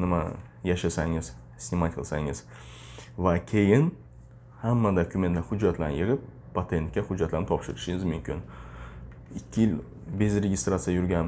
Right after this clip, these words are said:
uch yil, besh yil yurgan, hozir hammani registratsiyaga qo'yishyapti. Va ko'chada ushlagandan keyin, kecha bir ukaxonimiz ushlab olgan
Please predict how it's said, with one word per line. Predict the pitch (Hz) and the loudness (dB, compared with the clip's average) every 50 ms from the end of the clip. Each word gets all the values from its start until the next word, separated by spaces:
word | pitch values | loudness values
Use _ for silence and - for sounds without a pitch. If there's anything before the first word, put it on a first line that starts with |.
| - - - | -2 -4 -6
uch | - - - - | -6 -4 -2 -2
yil, | 107 92 85 85 | 0 0 2 2
besh | 98 104 - - 110 | 2 2 2 2 2
yil | 104 98 95 | 4 4 4
yurgan, | 90 92 90 92 92 98 104 107 - | 2 2 2 2 2 2 2 2 2
hozir | 95 95 98 104 - - | 4 4 4 2 0 0
hammani | - 113 127 135 120 98 95 98 101 | 0 0 2 2 2 2 2 2 2
registratsiyaga | 95 92 - - 87 85 - - 104 98 - - | 0 0 0 0 -2 0 0 0 0 0 2 0
qo'yishyapti. | 87 78 65 - - - - - - - - - - - - - - - - - - - - - - - - 87 90 | 0 0 0 -2 -2 -4 -4 -4 -6 -8 -12 -12 -12 -14 -18 -18 -18 -18 -18 -18 -18 -18 -18 -18 -16 -8 0 2 4
Va | 90 85 73 - - - | 4 4 4 0 0 2
ko'chada | 120 113 - 123 110 104 98 - | 2 4 6 6 6 6 6 4
ushlagandan | - - 107 107 104 101 98 98 95 92 87 87 | 2 4 6 6 6 6 6 4 4 2 2 2
keyin, | 87 85 87 - | 0 0 0 0
kecha | 92 92 - 90 87 | -2 0 2 2 2
bir | 87 87 - - | 2 0 -2 -4
ukaxonimiz | 85 - 101 - - 98 92 87 82 85 80 80 - | -4 -4 -2 0 2 2 4 4 2 2 0 0 -2
ushlab | - - 101 92 | 0 2 2 4
olgan | 90 80 78 | 4 4 2